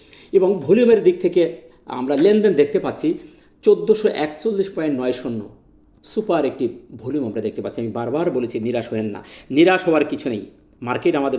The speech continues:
সুপার একটি জায়গা আছে, প্রত্যেক দিন চমৎকারভাবে ভলিউম বৃদ্ধি পাচ্ছে, লেনদেন কী পরিমাণ বৃদ্ধি পাচ্ছে প্রত্যেক দিন আপনারা দেখতেছেন। মার্কেটে হিউজ পরিমাণ টাকা ঢুকতেছে, সুতরাং এখানে নিরাশ হওয়ার কিছু নেই। আমাদের মার্কেট ক্রমান্বয়ে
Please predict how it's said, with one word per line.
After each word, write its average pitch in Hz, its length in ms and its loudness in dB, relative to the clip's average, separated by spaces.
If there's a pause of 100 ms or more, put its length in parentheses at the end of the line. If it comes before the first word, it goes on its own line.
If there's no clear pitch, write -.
সুপার 151 280 -4
একটি 135 160 -4
জায়গা 120 300 -4
আছে, 147 260 -6 (320)
প্রত্যেক - 580 -8
দিন 190 420 0 (260)
চমৎকারভাবে 175 720 -2
ভলিউম 127 280 -2
বৃদ্ধি 117 240 -8
পাচ্ছে, 113 320 -12 (1000)
লেনদেন 165 400 4
কী 160 180 -6
পরিমাণ 143 320 0
বৃদ্ধি 143 300 -6
পাচ্ছে 147 220 -6
প্রত্যেক 131 340 -8
দিন 139 80 -6
আপনারা 127 360 -6 (220)
দেখতেছেন। 120 520 -6 (180)
মার্কেটে 131 400 -6 (380)
হিউজ 220 360 -2
পরিমাণ 131 360 2 (380)
টাকা 143 220 -6
ঢুকতেছে, - 420 -12 (440)
সুতরাং 127 340 -6
এখানে 117 200 -8
নিরাশ 139 260 0
হওয়ার 123 180 -4
কিছু 110 220 -10
নেই। 98 100 -8
আমাদের 110 260 -8
মার্কেট 120 400 2 (540)
ক্রমান্বয়ে 160 500 2